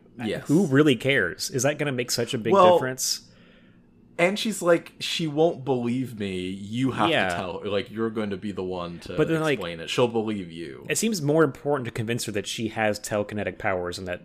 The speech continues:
Speaker 2: that's it. Like, who, where she got 'em from doesn't really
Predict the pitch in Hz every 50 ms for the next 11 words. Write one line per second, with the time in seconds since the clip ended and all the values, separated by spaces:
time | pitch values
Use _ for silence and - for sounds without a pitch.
0 | _ - _ _ _ _ _ - - 123 117 - 139 120 90 - - - 110 101
1 | - - - - 92 - - - - - 151 151 - 135 127 131 143 135 - 120
2 | 113 117 120 113 104 98 - 107 98 90 92 90 85 - 101 92 98 - - -
3 | _ _ _ _ _ _ _ _ _ - 113 113 110 101 95 90 -